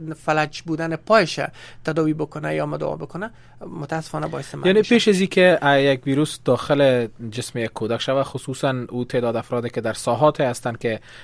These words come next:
Speaker 2: معروض به خطر هستند، کودکانشان می‌تونن به پولیو،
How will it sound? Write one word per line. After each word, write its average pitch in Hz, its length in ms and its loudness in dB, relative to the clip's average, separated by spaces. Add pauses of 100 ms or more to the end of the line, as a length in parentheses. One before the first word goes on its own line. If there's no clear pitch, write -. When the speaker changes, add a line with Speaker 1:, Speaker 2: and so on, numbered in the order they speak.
(140)
Speaker 2:
معروض 120 360 2
به 113 80 0
خطر 160 320 0
هستند، 135 320 -4
کودکانشان 120 560 -4
می‌تونن 123 440 -4
به 110 260 -2 (280)
پولیو، 143 420 0